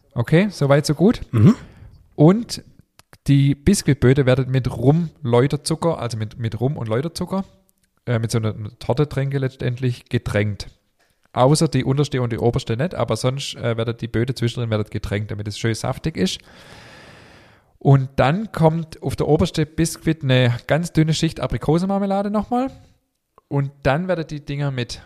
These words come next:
Speaker 1: Marzipan eingedeckt.
Speaker 2: Also so ein, so eine, so eine, so eine Schicht, so eine ausgerollte Schicht drum.
Speaker 1: Genau,
Speaker 2: Okay.
Speaker 1: wie bei so einer Sachertorte
Speaker 2: Mhm.
Speaker 1: zum Beispiel, das Marzipan so ausrollen mit der Ausroll-, mit der Ausrollmaschine.
Speaker 2: Ja.
Speaker 1: <laughs> Oder mit dem Wellholz.
Speaker 2: Ey, übrigens, ich hab, äh, apropos, ich hab mal Wellholz bestellt mit, äh, Kugellager, gell?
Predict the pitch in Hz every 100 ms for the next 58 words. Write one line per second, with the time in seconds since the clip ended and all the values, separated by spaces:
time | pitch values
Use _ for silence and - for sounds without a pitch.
0 | - 110 127 - 175 - 170 - 165 170
1 | 175 196 - - - 127 117 123 120 110
2 | 113 113 110 120 113 104 - 131 120 117
3 | - 143 - - 127 113 123 - 120 117
4 | 113 123 - - - - - 123 120 -
5 | 123 113 113 131 123 120 123 123 113 -
6 | 120 139 135 131 202 127 - 123 113 117
7 | 123 - 131 120 113 - 143 - 151 131
8 | 113 131 - 156 - - 120 113 131 -
9 | 151 147 143 123 135 151 156 156 - 269
10 | 156 - - 226 220 143 135 131 110 110
11 | 127 147 143 151 160 151 135 127 127 -
12 | 135 123 147 127 117 113 110 117 127 117
13 | 123 - 104 98 110 107 - 110 107 117
14 | 107 95 95 104